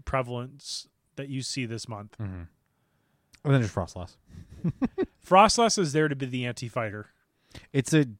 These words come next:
Speaker 2: incredibly relevant neutral in all of this.
Speaker 1: Yeah.
Speaker 2: The
Speaker 1: As long as it's not up against the steels, ice will do n-,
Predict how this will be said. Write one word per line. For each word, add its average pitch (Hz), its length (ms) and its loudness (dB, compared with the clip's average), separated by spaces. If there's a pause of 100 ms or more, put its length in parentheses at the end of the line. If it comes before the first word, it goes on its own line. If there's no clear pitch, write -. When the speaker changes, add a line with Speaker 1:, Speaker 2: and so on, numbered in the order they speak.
Speaker 2:
incredibly 135 1080 2
relevant 104 440 2
neutral 92 440 -6 (880)
in 92 360 -6
all 90 200 -6
of 87 100 -8
this. - 420 -8
Speaker 1:
Yeah. 107 160 -6 (140)
Speaker 2:
The 117 120 2
Speaker 1:
As 107 140 4
long 160 280 4
as 156 100 -2
it's 170 220 -2
not 139 160 2
up 135 100 -2
against 135 380 -4
the 120 60 -10
steels, 127 600 -4 (240)
ice 139 300 -2
will 147 100 -2
do 135 140 -4
n-, 131 240 -10